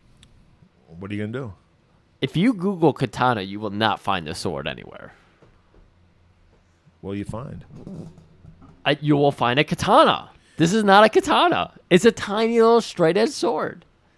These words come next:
Speaker 1: I don't know. You're the expert on ninja swords, so I'll,
Speaker 2: No, it's
Speaker 1: I'll say
Speaker 2: simple. Katanas have long, curved blades. This is a short, straight blade. That's it. You don't need to be Jack Bandolier to know this one.
Speaker 1: How sh-,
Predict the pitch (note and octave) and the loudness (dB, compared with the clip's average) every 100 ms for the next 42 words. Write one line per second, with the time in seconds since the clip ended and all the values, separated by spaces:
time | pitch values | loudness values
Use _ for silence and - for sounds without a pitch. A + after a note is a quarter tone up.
0 | _ _ _ - B2 F3+ E3 C3 G2 B2 | _ _ _ -18 -12 -8 -6 -6 -4 -4
1 | F3 A#2+ A#2+ - G#2+ F#2+ F2+ F#2 E2 D2+ | -2 -2 -4 -6 -4 -4 -6 -8 -10 -14
2 | D#2 C2+ C2+ - D#2 D2 D2 C4 E4 F#4 | -14 -14 -16 -18 -16 -14 -6 0 2 2
3 | D#4+ G#3+ - E4 F#4+ G4 C4 F#3+ - G#3+ | 0 -2 -2 -2 0 2 2 2 0 -4
4 | - A3 A#3+ C#4 D4 B3+ - G3+ G#3 F#3 | -2 -4 -2 2 0 -2 -8 -4 -4 -4
5 | - D#3 D3 D#3 F3 F#3 G#3 A3 A3+ - | -10 -10 -6 -2 0 2 2 0 -2 -4
6 | F3+ F#3+ F3+ F3 D3 C3 E3 F3 E3 A#2+ | 2 6 6 4 -4 0 6 6 6 -2
7 | G2+ D3 D3+ F3+ F#3 F3+ - - - F3 | -4 -4 -4 -4 -2 -2 -4 -2 2 4
8 | G3 G3 - - F3 F3 F#3+ - G#3 C#4+ | 4 2 -8 -4 2 4 4 0 2 4
9 | F#3+ G#2+ - - - D#3 - A#3+ B3+ C#3 | 2 0 -8 -12 -6 -6 2 2 2 0
10 | - _ D3+ G3+ C4+ C#4+ C4 G#3 A#3 A#3 | -10 _ 2 4 4 0 -2 2 4 4
11 | - A3 G#3+ G#3 A3+ F3+ C3 D3+ C#3+ - | 4 0 2 2 0 -2 -2 -2 -4 -14
12 | C#3 - C#3 F#3 - - | -18 -4 0 0 -4 -12